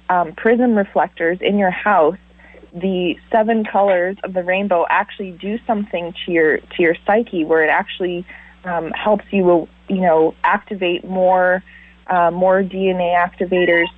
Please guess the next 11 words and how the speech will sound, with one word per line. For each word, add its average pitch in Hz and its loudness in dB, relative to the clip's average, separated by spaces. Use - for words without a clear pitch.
to 185 -2
receive 185 -2
more 185 4
information 175 -2
from 160 -4
your 160 -4
higher 160 0
self, 214 2
and 185 2
also 190 0
the 175 -2